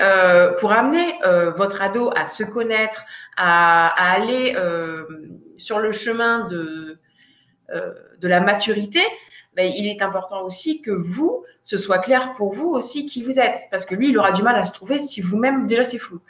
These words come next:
Euh, donc, en fait, moi, c'est là où je trouve que ton atelier, il est très, très pertinent, parce qu'il travaille à la fois sur la relation et il travaille à la fois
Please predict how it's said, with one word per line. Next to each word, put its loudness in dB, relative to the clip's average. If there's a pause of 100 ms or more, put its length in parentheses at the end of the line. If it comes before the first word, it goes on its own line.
(520)
Euh, 6
donc, 4
en 4
fait, 0
moi, 2
c'est -4
là 2
où -2
je -6
trouve -10
que -6
ton -6
atelier, -2
il -4
est -6
très, 0
très -6
pertinent, -6
parce -12
qu'il -4
travaille 2
à 6
la 6
fois 4
sur -6
la 2
relation -2 (500)
et 4
il 0
travaille 0 (100)
à 2
la 2
fois 2